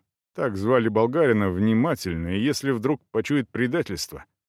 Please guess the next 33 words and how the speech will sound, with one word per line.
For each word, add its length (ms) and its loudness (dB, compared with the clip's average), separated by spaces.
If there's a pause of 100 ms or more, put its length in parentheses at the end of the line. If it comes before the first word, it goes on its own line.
не 260 0
бить 260 -6
сразу, 480 -8
а 160 0
подозвать 580 -2
командира. 600 0 (380)
Но 340 -4
ни 140 0
в 120 -4
коем 340 2
случае 580 2
не 200 4
упускать. 720 -6 (680)
Чернявский 600 -2
только 380 0
ощерился 680 -2
и 240 -10
попросил 540 0
майора 400 6
не 180 4
беспокоиться 800 -4
понапрасну. 600 -6 (840)
Новицкий 580 -4
со 200 0
штатским 680 -4
держались 580 0
бок 300 -2
о 80 2
бок 240 -4
и 60 4
ехали 420 0
в 60 -8
середине. 600 -10